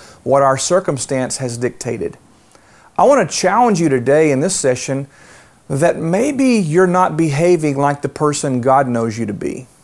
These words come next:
Maybe your life doesn't look exactly like He prescribed it or has destined it to be. Maybe you're functioning under a false identity. I want to challenge you as we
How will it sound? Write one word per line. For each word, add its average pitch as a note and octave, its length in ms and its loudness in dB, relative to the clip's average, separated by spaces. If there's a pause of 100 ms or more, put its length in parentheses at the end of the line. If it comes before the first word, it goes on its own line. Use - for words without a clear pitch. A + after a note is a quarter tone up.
(600)
Maybe G#3 340 4
your G3 220 4
life E3 320 2
doesn't D3 320 -2
look D3 180 -2
exactly B2+ 680 0
like B2+ 300 0
He C#3 180 -6
prescribed B2 720 -2
it A#2 160 -4
or A#2+ 340 0
has A#2 260 -6
destined A#2 420 -4
it G#2 100 -8
to G#2+ 80 -14
be. E2 280 -10 (480)
Maybe E3+ 540 4
you're C3+ 220 2
functioning D#3 800 -2
under C#3 280 0
a B2+ 60 0
false D3+ 640 0
identity. B2 720 -4 (580)
I - 60 2
want G#3+ 220 4
to - 80 -8
challenge F#3 440 2
you D3 200 2
as C3 200 2
we D#3 300 0